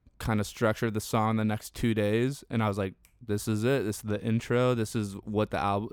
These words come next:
what's gonna start the album." And after that, I just knew how the album would flow.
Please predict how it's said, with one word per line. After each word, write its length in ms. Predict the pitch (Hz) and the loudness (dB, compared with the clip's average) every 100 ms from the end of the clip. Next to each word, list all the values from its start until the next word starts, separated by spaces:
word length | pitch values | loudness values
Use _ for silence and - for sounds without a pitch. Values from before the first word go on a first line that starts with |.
| 117 | -4
what's 280 | 113 113 - | 0 0 0
gonna 180 | 107 | -2
start 320 | 104 - 104 - | -2 -2 -2 0
the 80 | |
album." 540 | - 92 104 135 139 143 - - - _ | 0 0 0 0 -2 -4 -10 -20 -20 _
And 120 | 110 | 0
after 260 | 107 107 110 | 0 0 2
that, 340 | 104 113 107 - - 110 | 2 2 0 -4 -8 -4
I 100 | 104 | -2
just 240 | 101 - | -2 0
knew 480 | 104 107 107 101 101 | 2 2 2 2 0
how 200 | 110 101 | 0 0
the 120 | 92 | 0
album 320 | 87 98 98 | -2 -2 -2
would 160 | 95 - | -4 -6
flow. 520 | - 98 87 95 - | -4 -4 -2 -4 -8